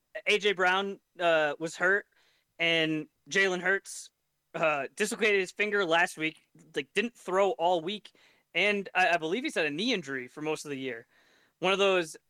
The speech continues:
well, if you're out there playing, you know, you should be able to play, but also, well, why wasn't he, why wasn't he running? Why wasn't he playing as well as he did the year before? It's like, well,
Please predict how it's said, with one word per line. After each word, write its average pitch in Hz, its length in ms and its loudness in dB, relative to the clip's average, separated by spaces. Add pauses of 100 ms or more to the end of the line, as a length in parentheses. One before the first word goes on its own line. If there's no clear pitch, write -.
(140)
well, 202 220 2
if - 100 -20
you're 160 120 2
out 202 160 0
there 214 180 4
playing, 226 380 2
you 185 80 2
know, 180 40 2
you 175 60 0
should 175 140 -10
be 190 80 4
able 185 140 2
to 175 60 -4
play, 196 380 4
but 165 240 -2
also, 165 460 -2 (520)
well, 160 240 0 (220)
why 175 240 2
wasn't 240 180 0
he, 220 80 0
why 202 160 2
wasn't 262 140 0
he 254 60 0
running? 208 340 2
Why 160 100 0
wasn't 240 200 -2
he 254 60 -2
playing 233 300 2
as 170 60 -2
well 185 140 -2
as 190 80 0
he 180 40 -4
did 185 120 0
the 180 60 0
year 190 140 2
before? 180 380 0
It's - 160 -16
like, - 100 -20
well, 156 160 -14